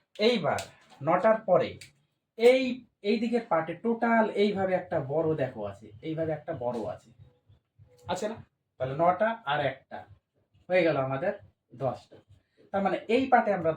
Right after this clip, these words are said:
দশটা পেয়ে গেছি। ক্লিয়ার? এইবার আসো এই দিকে, এই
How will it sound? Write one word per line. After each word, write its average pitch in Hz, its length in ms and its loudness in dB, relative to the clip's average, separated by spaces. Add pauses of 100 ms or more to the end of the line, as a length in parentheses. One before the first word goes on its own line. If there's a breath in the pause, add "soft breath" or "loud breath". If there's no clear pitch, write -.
দশটা 131 320 -4 (480)
পেয়ে 147 220 2
গেছি। 98 220 -8 (400)
ক্লিয়ার? 190 280 0 (1120)
এইবার 233 360 8
আসো - 140 -2 (120)
এই 165 140 2
দিকে, 110 200 -10 (1200)
এই 220 120 2